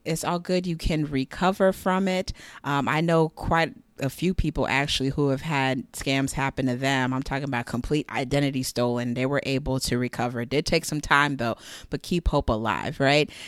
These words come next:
And for those of us who are super ambitious and, you know, we may have been taken advantage of, or maybe you've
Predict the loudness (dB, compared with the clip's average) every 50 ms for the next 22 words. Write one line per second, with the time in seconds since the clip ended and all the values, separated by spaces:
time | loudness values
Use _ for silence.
0 | -10 -2 -2 0 2 2 2 4 6 6 6 6 4 2 4 2 2 2 2 0
1 | 2 2 4 4 4 4 2 2 0 _ _ _ _ _ _ _ _ _ _ _
2 | _ _ _ _ _ _ _ _ _ -12 -6 -4 -4 -2 0 -2 0 2 2 2
3 | 2 2 4 4 4 6 6 6 6 6 4 4 0 -4 -4 -4 -2 -2 -2 -2
4 | -2 -4 -4 -4 -2 0 0 0 0 0 0 0 0 0 2 2 0 0 0 0
5 | -2 0 0 -2 -2 0 0 0 0 0 0 0 0 0 0 0 0 2 2 0
6 | 2 0 0 0 2 2 2 0 0 0 -2 -2 -4 -6